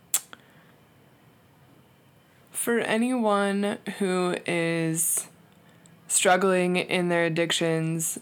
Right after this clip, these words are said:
or, you know, can't figure out what to do if you're trapped in this hole that we sometimes find ourselves in,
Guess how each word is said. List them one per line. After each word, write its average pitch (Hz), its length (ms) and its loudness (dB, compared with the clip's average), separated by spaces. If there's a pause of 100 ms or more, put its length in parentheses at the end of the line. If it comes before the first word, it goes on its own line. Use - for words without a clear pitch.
(140)
or, 165 680 0 (1300)
you 175 200 -4
know, 160 460 -2 (180)
can't - 480 -2
figure 185 240 -2
out 175 360 2
what 180 340 0
to - 120 0
do 170 720 0 (880)
if 160 200 -2
you're 160 300 2
trapped 170 460 2
in 165 140 0
this 160 200 0
hole 165 520 0
that 160 280 2
we 175 220 -2
sometimes 170 560 0
find 156 300 0
ourselves 170 480 0
in, 175 300 2